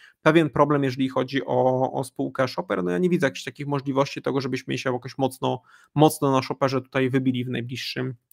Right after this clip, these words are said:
czasie. O, odnośnie psów, y, BioCeltics, psy i konie. Także mamy, Robert nam, y, z-, zaprezentował właśnie,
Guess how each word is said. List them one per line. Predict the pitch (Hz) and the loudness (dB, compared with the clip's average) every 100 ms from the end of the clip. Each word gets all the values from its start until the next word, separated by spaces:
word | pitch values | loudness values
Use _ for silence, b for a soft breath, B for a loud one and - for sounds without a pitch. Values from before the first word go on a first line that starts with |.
| - | -6
czasie. | - 123 - 120 - _ _ _ _ _ _ _ _ _ _ _ _ _ _ _ _ B B B B | 0 0 0 -8 -10 _ _ _ _ _ _ _ _ _ _ _ _ _ _ _ _ B B B B
O, | 175 143 | 8 8
odnośnie | 139 151 165 - 156 | 8 6 4 4 -2
psów, | - - 135 120 - | 0 4 4 2 -8
y, | - 139 131 131 131 131 120 B B | -6 -2 0 2 2 0 -2 B B
BioCeltics, | 156 135 151 196 190 170 139 131 127 - | -10 2 6 6 6 4 4 2 -8 -10
psy | - - | -4 2
i | 156 - | 2 0
konie. | - 131 127 123 - | -2 -2 -2 -6 -12
Także | 151 135 | -8 -4
mamy, | 143 151 156 160 135 123 131 B B B | -2 -2 2 4 6 4 -4 B B B
Robert | 143 147 135 127 | 2 4 2 0
nam, | 131 131 | -2 -2
y, | 131 139 139 131 127 - 139 | -2 -4 -4 -4 -6 -12 -10
z-, | 127 139 151 | -8 -6 -2
zaprezentował | 143 151 147 143 135 127 123 | 2 4 2 0 2 2 2
właśnie, | 120 120 135 127 | -2 -4 -4 -2